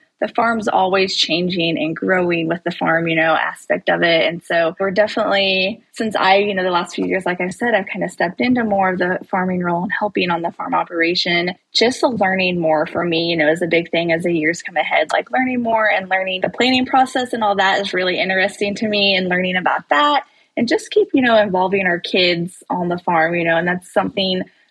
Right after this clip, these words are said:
I'm sure we'll have more conversations as they get older, you know, what we're involved in and what we do.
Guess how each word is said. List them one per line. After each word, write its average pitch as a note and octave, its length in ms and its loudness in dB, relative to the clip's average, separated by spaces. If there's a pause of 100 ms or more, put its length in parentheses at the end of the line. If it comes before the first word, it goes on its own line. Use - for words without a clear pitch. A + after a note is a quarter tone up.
I'm A3 120 0
sure A3 280 2
we'll G#3 140 6
have G3 220 0
more F3 200 -2
conversations E3+ 960 -2
as F3+ 180 -2 (120)
they F#3 140 0
get B3 160 -2
older, B3 340 4
you A3 140 2
know, F3 280 0
what D#3+ 180 -2
we're F3 160 -2
involved C#4 360 0
in C#4 200 2
and A#3 100 -2
what G3 160 -2
we F3+ 140 -2
do. C4+ 500 0